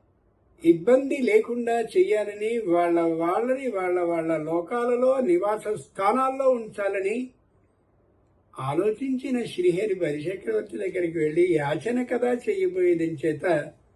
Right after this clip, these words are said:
పొట్టివాడు అయ్యాడు ఆయన. అంటే అంతగా తన బ్రహ్మాండమైన వ్యక్తిత్వాన్ని తగ్గించుకున్నాడు. అలా వామన రూపంలో వెళ్ళినటువంటి శ్రీ మహావిష్ణువుకి బలిచక్రవర్తి, తప్పక నీకు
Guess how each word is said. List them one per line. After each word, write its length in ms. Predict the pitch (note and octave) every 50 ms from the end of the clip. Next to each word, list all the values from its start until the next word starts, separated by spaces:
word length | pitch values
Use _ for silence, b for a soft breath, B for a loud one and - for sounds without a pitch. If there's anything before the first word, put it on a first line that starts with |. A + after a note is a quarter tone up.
| _ _ _ _ _ _ _ _ _ _ _ _ _ _ _ _ _ _ _ - C4
పొట్టివాడు 800 | C4 C4 C4 - - - F4+ E4+ E4 D4+ D4 C#4+ - - - - -
అయ్యాడు 280 | G3 F3+ E3+ D3 C#3+ C#3+
ఆయన. 140 | C#3+ C#3 - - _ - -
అంటే 360 | F3+ F#3 - A3+ A#3+ A#3+ - - -
అంతగా 760 | E3+ F3+ G#3 A3 - - A#3+ A3 A3+ A#3+ B3 B3+ C4 B3+ -
తన 240 | A#3 G3 F3+ E3+ D#3+ - _ _ _ _ _ - -
బ్రహ్మాండమైన 880 | E3+ E3+ E3 E3+ E3 D#3+ F3 G3+ A#3+ B3 B3 B3 A#3+ A#3 A#3 A3+ A3
వ్యక్తిత్వాన్ని 800 | G#3 F#3+ F3 E3 D#3+ - - G#3 - - - E3+ D#3+ D#3+ D#3+ D#3+
తగ్గించుకున్నాడు. 1300 | C#3+ - - E3+ E3 D#3+ D#3+ E3+ G#3 A#3 A#3+ A#3 - - F3 E3 - F3 E3 D#3 C#3+ C#3 C3 - _ _ _ _ _ _ _ _ _ _ _ _ _ _ _ _ _ _ _ _ _ _ _ _ _ _ _ _ _ _ _ _ _ _ _ _ _ _ -
అలా 440 | - B2+ C3+ D3+ F3 G3+ A#3+ C#4+ D#4+ D#4
వామన 400 | C4+ A#3+ A#3+ C#4 D4 D4 D4 C#4+
రూపంలో 420 | C4+ C4 B3+ C4 B3+ B3 A#3+ A#3+
వెళ్ళినటువంటి 800 | A#3 A3+ G#3+ G#3+ G#3 G3+ G3+ G3 F#3 - G3 F#3+ F#3 F#3 F3 -
శ్రీ 240 | - - D#3 E3 F3
మహావిష్ణువుకి 880 | F3+ F3+ C#3+ F3 G3 F#3+ F#3+ G3 E3+ C3 - A#3+ B3+ C#4 B3+ B3+ G#3
బలిచక్రవర్తి, 880 | D#3+ D#3+ D#3+ D#3 E3+ E3+ - G#3+ G#3 - G#3+ A3 A#3 B3 B3 - B3+ -
తప్పక 600 | - - - - A3+ A3 A3 - - D4 C#4+ D4
నీకు 520 | C#4 C4 A#3+ A#3+ A#3+ A#3 G3+ F#3 E3+ -